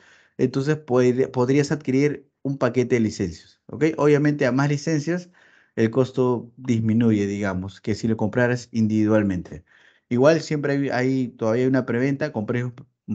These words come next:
precios preferenciales hasta el tres de marzo, ¿ok? Eh, esto igual está yendo a la página, estamos, hemos creado una página ahí para que puedan revisar toda esta información de forma resumida y, eh, debajo en la descripción del video voy a dejar el link a la página web que se ha creado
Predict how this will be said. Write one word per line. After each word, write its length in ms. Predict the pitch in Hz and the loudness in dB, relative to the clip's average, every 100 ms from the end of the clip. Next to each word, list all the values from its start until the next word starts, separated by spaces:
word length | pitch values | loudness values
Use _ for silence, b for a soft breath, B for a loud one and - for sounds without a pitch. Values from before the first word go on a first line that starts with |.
| 101 | -2
precios 300 | 123 120 123 | -2 -2 -2
preferenciales 720 | 113 101 107 101 127 123 127 | -2 -2 -4 -2 0 0 -2
hasta 220 | 110 - | -8 -8
el 60 | 98 | -4
tres 160 | 113 | -2
de 60 | 107 | 0
marzo, 320 | 98 87 - _ _ _ | -2 -6 -12 _ _ _
¿ok? 160 | - 101 165 160 B B B B B B B B _ _ - | -8 -4 -4 -6 B B B B B B B B _ _ 2
Eh, 600 | 143 151 147 147 147 143 | 6 6 6 4 0 -2
esto 260 | 175 180 190 | -6 -2 -2
igual 300 | 170 175 175 | 2 0 0
está 220 | - 165 | -4 -2
yendo 320 | 160 160 160 | -2 0 0
a 60 | 131 | 0
la 140 | 127 | 0
página, 440 | 151 147 160 175 | -2 -4 -6 -8
estamos, 320 | 151 151 147 139 | -6 -6 -4 -4
hemos 200 | 147 147 | -4 -4
creado 220 | 139 139 | -4 -2
una 160 | 143 | -2
página 420 | 139 143 - 139 131 | -2 -4 -2 -2 0
ahí 200 | 139 143 | 0 -2
para 260 | 135 113 | -2 -2
que 100 | 113 | -4
puedan 280 | 107 127 127 | -4 -2 -2
revisar 340 | 127 110 131 | -2 -2 -2
toda 80 | 127 | -2
esta 140 | 120 127 | -4 -6
información 500 | - 117 107 127 123 | -6 -6 -4 -2 -2
de 80 | |
forma 320 | 117 123 120 123 | -2 -2 -2 -2
resumida 760 | 113 127 120 151 160 214 233 _ _ - | -2 -2 0 2 2 0 -8 _ _ -4
y, 360 | 165 175 - - | -2 -4 -6 -4
eh, 500 | 110 110 110 107 107 | -2 0 0 -2 -2
debajo 380 | 127 127 139 160 | 0 2 2 2
en 60 | |
la 60 | 143 | 2
descripción 320 | 131 117 143 | 0 -4 -2
del 120 | 139 | 2
video 400 | 127 131 160 165 - | 2 2 0 -2 -8
voy 240 | - 120 | -4 -2
a 20 | |
dejar 260 | 120 120 127 | -2 -2 -2
el 140 | 117 | 0
link 160 | 117 131 | 2 2
a 80 | 127 | 2
la 160 | 110 | 0
página 360 | 127 123 131 117 | 0 -2 0 0
web 320 | 110 135 - | 0 -2 -4
que 100 | - | -12
se 100 | 107 | -6
ha 60 | 117 | -4
creado 420 | 117 117 120 139 | 0 2 2 -2